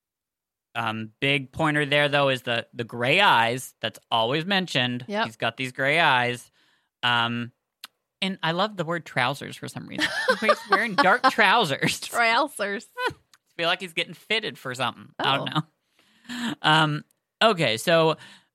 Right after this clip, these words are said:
Speaker 1: Zoya's right. Like, I mean, in this small little part where it's like Zoya wasn't sure who or what this was, we, we really don't. We, I mean,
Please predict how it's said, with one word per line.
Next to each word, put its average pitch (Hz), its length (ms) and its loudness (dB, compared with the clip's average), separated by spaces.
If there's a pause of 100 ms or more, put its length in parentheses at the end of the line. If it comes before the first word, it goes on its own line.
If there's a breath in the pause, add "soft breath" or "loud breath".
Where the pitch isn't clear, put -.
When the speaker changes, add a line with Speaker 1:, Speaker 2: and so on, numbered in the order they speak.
(1200)
Speaker 1:
Zoya's 214 440 4
right. 147 260 4
Like, 131 140 0
I 143 40 2
mean, 143 160 4
in 165 180 2
this 160 140 0
small 151 220 4
little 143 120 4
part 131 220 0
where 127 120 -2
it's 123 100 -8
like 127 160 0
Zoya 143 280 2
wasn't 139 360 0
sure 139 380 0
who 147 200 0
or 131 140 2
what 123 220 0
this 123 180 -8
was, 156 220 4
we, 156 220 -2 (180)
we 175 120 -2
really 165 340 4
don't. 131 680 2
We, 135 300 -2
I 123 100 -2
mean, 117 380 -4